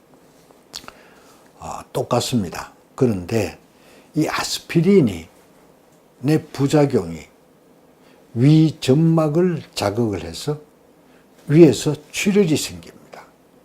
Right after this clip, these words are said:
그러니까 출혈성 위염 혹은 거기까지는 아니더라도 위에 염증을 생길 수가 있게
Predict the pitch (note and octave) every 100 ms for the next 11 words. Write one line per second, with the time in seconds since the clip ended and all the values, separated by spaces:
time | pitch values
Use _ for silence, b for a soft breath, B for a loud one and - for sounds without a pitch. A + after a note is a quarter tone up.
0 | _ - A#2 F#2 - F#3+ F#3 E3 - E3+
1 | E3+ - G2+ G#2 G#2+ E2 - _ _ B
2 | B B B - D#3 E3+ E3+ - G3 E3
3 | C#3 A#2 A#2+ G2 F#2+ B2 B2 A#2 F2+ D#3
4 | D#3+ b b b _ C3 D#3 D#3 C#3+ -
5 | B2 G#2 G2 F3+ E3+ A#2+ F#2 - C3+ G2+
6 | - F#2+ - D#3+ - - -